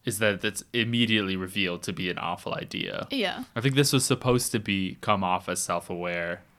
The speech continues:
Speaker 2: Yeah.
Speaker 1: but not be. Whereas that, in that case, it was like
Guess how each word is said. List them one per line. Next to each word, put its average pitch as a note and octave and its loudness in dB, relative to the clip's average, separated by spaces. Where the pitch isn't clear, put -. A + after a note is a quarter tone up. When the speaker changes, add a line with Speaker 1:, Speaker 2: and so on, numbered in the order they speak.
Speaker 2:
Yeah. G#3 -10
Speaker 1:
but - 0
not G2+ 2
be. D#2 -6
Whereas G2 0
that, G2+ 6
in G2+ -2
that A#2 6
case, F2 -4
it - -6
was E2+ -10
like - -8